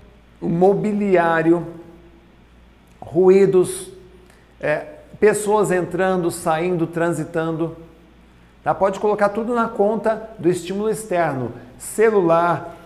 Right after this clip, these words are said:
televisão, rádio, tá? É, é, a, o, o vestuário que você está,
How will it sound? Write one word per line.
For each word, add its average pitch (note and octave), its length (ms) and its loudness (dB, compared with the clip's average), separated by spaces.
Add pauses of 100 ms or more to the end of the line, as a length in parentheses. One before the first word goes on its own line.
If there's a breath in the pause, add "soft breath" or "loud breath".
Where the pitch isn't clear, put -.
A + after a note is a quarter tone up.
(200 loud breath)
televisão, E3+ 1000 4 (440)
rádio, D3+ 760 -2 (1800 soft breath)
tá? F3+ 400 -2
É, E3 380 2
é, D3 120 4
a, E3+ 180 -4 (120)
o, F#3 400 -6
o E3 40 -4
vestuário F3+ 840 0
que D#3 100 -10
você D3+ 280 -6
está, D3+ 420 -2